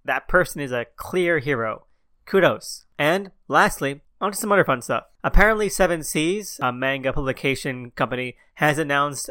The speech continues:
a deluxe hardcover reprinting of the original Super Sentai tie-in manga from Shotaro Ishinomori, based on the very first Super Sentai series, Himitsu Sentai Goranger. This is the first time that it will see print in English, and as a huge fan of the television series,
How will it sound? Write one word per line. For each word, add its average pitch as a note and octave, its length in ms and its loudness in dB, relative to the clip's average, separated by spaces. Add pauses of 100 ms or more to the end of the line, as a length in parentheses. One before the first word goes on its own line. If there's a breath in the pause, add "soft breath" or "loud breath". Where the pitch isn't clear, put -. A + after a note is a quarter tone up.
(140)
a B2+ 160 0
deluxe C3+ 440 0
hardcover D#3 600 2
reprinting C#3 640 -4
of B2 160 -2
the A#2+ 140 -6
original D#3 400 -2
Super D#3 360 -2
Sentai C#3+ 520 -2
tie-in C#3 400 -2
manga C3+ 560 -2
from B2+ 80 -10
Shotaro D#3 480 6
Ishinomori, C3+ 800 0
based D3 260 2
on C#3+ 140 4
the C3 80 0
very D3 320 2
first E3+ 360 -2
Super - 160 -6
Sentai E3 360 -2
series, - 420 -8 (260)
Himitsu F3+ 420 -2
Sentai D3 460 0
Goranger. G#2+ 640 -4
This D#3+ 140 -2
is E3+ 40 -6
the E3+ 100 6
first F3 300 4
time E3+ 260 2
that B2 340 0
it D3 100 -2
will C3+ 140 -2
see C#3 180 -4
print F3+ 320 -4
in F3+ 140 -4
English, C3 580 -6
and F#3 320 0
as B2 160 -2
a B2+ 60 -6
huge D#3 260 -6
fan E3 140 0
of D3 60 -2
the C3 60 -6
television D#3 380 -2
series, A#2+ 400 -4